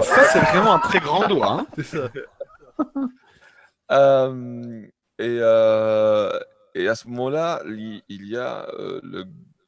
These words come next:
Speaker 3: le, euh, le barman qui était sur l'escalier qui revient et qui fait un bruit, euh, comme ça. Et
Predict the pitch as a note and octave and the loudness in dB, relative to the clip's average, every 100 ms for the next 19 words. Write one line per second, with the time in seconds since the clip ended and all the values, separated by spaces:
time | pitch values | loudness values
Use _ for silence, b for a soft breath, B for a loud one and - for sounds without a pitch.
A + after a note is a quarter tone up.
0 | _ _ _ _ - F2 F2+ F2+ F2+ F2+ | _ _ _ _ -20 -16 -10 -8 -8 -10
1 | F2+ F2 E2+ E2 - - _ _ _ - | -14 -16 -18 -20 -20 -20 _ _ _ -14
2 | F#2 G#2 A2 B2 - G2+ A2+ G#2+ - G2 | -8 -6 -6 -10 -12 -12 -8 -8 -6 -8
3 | C3 - F#2 F2+ E2+ A#2+ D3 D3+ - G2+ | -8 -10 -8 -8 -4 -2 -2 -4 -6 -6
4 | - - A#2+ B2 B2 - - G2 F#2+ G#2+ | -8 -8 -2 0 -2 -6 -6 -6 -6 -8
5 | A2+ F2+ C#2+ F#2+ G2+ B2 B2+ - G2 F2 | -8 -8 0 4 4 2 0 -4 -8 -6
6 | G#2+ F#2 _ _ _ _ _ _ _ _ | -8 -10 _ _ _ _ _ _ _ _
7 | _ _ _ _ G#2+ B2 - | _ _ _ _ -2 -2 -6